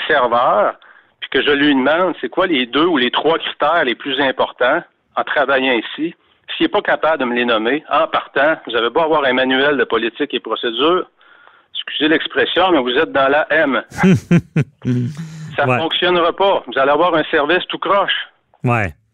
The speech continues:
Speaker 2: Mais
Speaker 1: Donc, oui.
Speaker 2: mais Patrice, on, on sait la réalité, là. On parle d'affaires, puis on peut faire le parallèle, euh, avec la, la vie personnelle des fois. Mais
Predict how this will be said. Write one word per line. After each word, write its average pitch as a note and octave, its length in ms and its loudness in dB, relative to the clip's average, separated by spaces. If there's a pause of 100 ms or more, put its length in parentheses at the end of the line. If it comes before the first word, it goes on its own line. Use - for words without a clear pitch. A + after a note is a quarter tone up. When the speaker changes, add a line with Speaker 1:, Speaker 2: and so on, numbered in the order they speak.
(520)
Speaker 2:
Mais E3+ 200 2
Speaker 1:
Donc, E3 500 0 (600)
oui. E3 160 2 (240)
Speaker 2:
mais D3+ 180 -4
Patrice, E3+ 400 0
on, E3 120 -2
on D3+ 200 2
sait G3 320 2
la C#3+ 160 2
réalité, B2 720 0
là. A2+ 100 -2
On G#2+ 120 -2
parle C#3 240 0
d'affaires, A#2+ 560 0
puis G2+ 220 -6
on G2 120 -6
peut A2+ 300 -2
faire C#3 240 -4
le A#2+ 100 0
parallèle, G#2 560 0
euh, F#2+ 160 -2 (600)
avec A2 580 -8
la, A2 140 0
la G2+ 120 0
vie G#2 120 -10
personnelle B2+ 460 0
des A2 140 0
fois. C#3+ 220 0 (260)
Mais C#3 220 -2